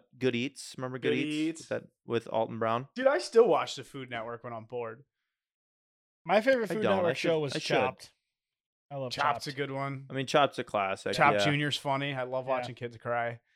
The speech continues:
Speaker 1: Iron Chef. Remember, uh, the O G Iron Chef crew, where it was, like, Bobby Flay, like, Loverboy Bobby Flay, um, Iron Chef Morimoto, who
Speaker 2: Mm-hmm.
Speaker 1: was just, like, this, this badass Japanese?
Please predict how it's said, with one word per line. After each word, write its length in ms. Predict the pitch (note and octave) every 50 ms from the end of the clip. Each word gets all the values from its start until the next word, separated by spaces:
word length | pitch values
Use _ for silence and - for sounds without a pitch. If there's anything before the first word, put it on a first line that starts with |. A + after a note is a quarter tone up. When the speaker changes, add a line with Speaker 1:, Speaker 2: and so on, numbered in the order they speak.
| _ _ _ _ _ _ _ _ _ -
Speaker 1:
Iron 300 | B2+ B2+ B2+ B2+ B2+ B2
Chef. 440 | - - B2+ A#2 A#2+ B2+ - - - A#2+
Remember, 320 | A#2+ B2 C3 C3+ C3+ - G#2
uh, 80 | G#2+ - _ _ _ _ _ -
the 140 | D3+ E3 -
O 200 | D3+ D3 D#3+ D#3+
G 260 | C#3+ C#3+ E3 D#3+ D3+
Iron 300 | G#2+ B2 B2+ C3 C3 B2+
Chef 440 | - - A#2 G#2+ A2+ A#2+ - - - _
crew, 340 | - C#3+ C#3 C#3+ D3+ C#3+ - _ _ _ _ _ _ -
where 120 | A#2 A#2+
it 40 | A2+
was, 140 | A#2+ A#2 A#2+
like, 300 | A#2 G#2 G2+ G2 - - - _
Bobby 300 | - F#2+ G2+ A2+ C#3 D#3+
Flay, 540 | - - - A2+ G2+ G2 G2 G2 G2+ G2+ G2+ - - _ _ _ _ _ _ _ _ _ -
like, 100 | A2+ G#2
Loverboy 520 | A2 A2 A2+ A#2 C3+ B2 C3 C3+ C3+ C3 A2
Bobby 280 | A2 G#2+ G#2+ A#2 A#2+
Flay, 440 | A#2 - A2+ G#2 F#2+ F#2 F#2 G2 - _ _ _ _ _ _ _ _ _ -
um, 420 | G2 G2 F#2+ F#2+ G2 G2 G2 G2+ - _ _ _ _ _ _ _ _ _ _ _ _ -
Iron 180 | A#2+ A#2 A#2 A2+
Chef 280 | - C3+ A#2+ A2 -
Morimoto, 720 | B2 A#2+ A#2+ A#2+ B2 A#2+ A2 G#2+ G2+ G2 G2 G2 G2+ G#2+
who 60 | C3+ A#2+
Speaker 2:
Mm-hmm. 260 | A#2 B2+ C3 B2 A2+
Speaker 1:
was 100 | A2 G2+
just, 180 | G#2 G2+ - A2+
like, 140 | G2+ -
this, 200 | - G#2+ G2 - - _ -
this 160 | A#2 G#2 -
badass 640 | _ - G#2+ G#2 G#2+ G#2+ A2 G#2+ - - G#2+ A2+ A2+
Japanese? 680 | G#2+ A2 G#2+ G#2+ - A2+ G#2+ G#2+ A#2 C#3+ D3+ - -